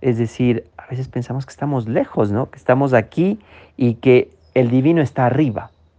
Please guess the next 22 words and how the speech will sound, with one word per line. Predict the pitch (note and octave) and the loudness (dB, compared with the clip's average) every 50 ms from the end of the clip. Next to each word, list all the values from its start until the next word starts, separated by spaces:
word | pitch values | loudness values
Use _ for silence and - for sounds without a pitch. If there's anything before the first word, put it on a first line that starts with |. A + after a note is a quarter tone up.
| _ _ | _ _
cuando | - - A2 G#2 G#2 | -8 -4 -4 -2 -2
no | G#2 A2+ C3+ C#3 | -2 -2 -2 0
te | D3+ C#3+ | 0 0
das | D3+ D3+ - | 0 -2 -2
cuenta | - D#3+ C#3+ A2+ G2 - A2+ A#2+ - _ _ _ _ _ _ _ _ _ - | -2 -2 -2 0 -2 -4 -6 -8 -8 _ _ _ _ _ _ _ _ _ -2
que | - B2+ B2 | 0 0 0
tú | - - _ - A#3 F#3 D3 D3+ - - _ _ _ _ _ _ _ _ _ _ _ _ _ _ - | 0 0 _ 4 4 6 4 2 0 -6 _ _ _ _ _ _ _ _ _ _ _ _ _ _ 4
eres | E3+ E3 D3+ A2+ A2 A#2+ B2+ - - _ _ _ _ _ _ _ _ _ _ - | 6 6 6 4 2 0 -4 -8 -16 _ _ _ _ _ _ _ _ _ _ 4
esa | D#3 E3+ F3+ E3+ - - A#2 | 4 4 4 2 -2 -4 -4
inteligencia | A2 G2 F#2+ - G2+ F#2+ F#2+ F#2+ - A2+ G#2 G#2+ G#2+ - A#2 | -4 -4 -4 -2 -2 -2 -2 -2 -2 -2 -2 -2 -4 -4 -6
infinita | A#2+ A#2+ A#2+ - D3+ D3 C3 A#2 G#2 - - B2 B2+ C3 - _ _ _ _ _ _ _ | -6 -6 -6 -4 -2 0 0 -2 -2 -4 -4 -6 -6 -6 -10 _ _ _ _ _ _ _
particularizada. | - B2+ B2 B2 B2 _ - - - - - B2+ B2+ B2+ B2 B2+ C3 C3+ - F#3 E3 D#3 | 2 2 2 2 -2 _ -10 -10 -8 -6 -2 0 0 0 0 -2 -4 -6 -8 -8 -8 -8
Son | A#2 - - C3+ C3+ C3+ | -6 -4 -2 0 2 4
las | C3 B2+ A#2+ A2 A2 | 4 4 2 2 0
gotitas | G#2 A2 G#2+ G2+ - - D3 C3 - - B2 A2 G2 G2 G2 | 2 2 2 2 0 -6 -12 -14 -8 -6 -6 -4 -4 -2 -2
del | G#2+ G#2 G#2 G2+ | 0 0 2 0
océano | G#2 G2+ - - - - C#3 A#2+ G#2 G2+ G2 G2+ | -2 -4 -6 -10 -6 -2 0 2 2 0 0 -4
infinito | G#2+ A2 - C3+ B2 A#2 G#2+ - - A#2 A2+ - - - - - _ _ | -6 -6 -6 -6 -6 -6 -6 -8 -10 -14 -14 -14 -18 -20 -20 -20 _ _
que | - B2+ | -4 -4
están | A#2+ - - A2+ G#2 A2 | -4 -2 0 0 0 0
en | A#2+ B2 B2+ | -2 -4 -6
ti. | C3 - - G3 - | -6 -8 -8 -8 -8